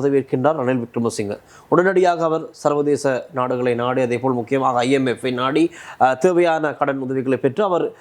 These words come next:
அஹ், ஏதோ, அஹ், பற்றாக்குறையை நிவர்த்தி செய்து, அஹ், வரிசைகளை குறைத்து விடுகிறார். அதைத்தான் இன்று அவர்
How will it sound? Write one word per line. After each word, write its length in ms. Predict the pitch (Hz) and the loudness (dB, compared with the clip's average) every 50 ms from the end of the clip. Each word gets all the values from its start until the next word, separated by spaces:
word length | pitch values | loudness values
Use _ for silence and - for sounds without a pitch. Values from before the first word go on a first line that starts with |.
| - - _ - | -20 -12 _ 0
அஹ், 100 | - 143 | 2 4
ஏதோ, 380 | 156 180 175 180 170 - - - - | 4 4 4 4 2 0 -4 -6 -4
அஹ், 280 | 131 135 107 73 62 - - - - | -4 -2 -2 -4 -6 -8 -8 -2 0
பற்றாக்குறையை 640 | 180 156 185 214 202 - 175 180 180 170 165 156 | 0 2 4 2 2 2 2 2 4 4 2 2
நிவர்த்தி 300 | 143 147 160 165 143 - | 2 2 0 0 -2 -2
செய்து, 400 | - 160 156 165 202 220 214 - - - - - | 0 0 2 4 2 2 2 -2 -8 -12 -4 0
அஹ், 140 | 123 135 127 - - - - 113 | 0 0 0 -2 -8 -18 -4 0
வரிசைகளை 520 | 139 165 214 175 185 190 165 165 165 160 - | 2 2 2 2 2 2 4 4 2 2 2
குறைத்து 260 | 147 143 135 120 127 | 0 -2 0 0 0
விடுகிறார். 280 | 120 117 110 113 113 | 0 0 0 0 0
அதைத்தான் 340 | - 143 151 147 131 190 175 | 0 0 0 0 0 -2 0
இன்று 200 | 160 151 147 156 | 0 0 2 2
அவர் 300 | 151 143 160 196 180 - | 2 2 0 0 -2 -6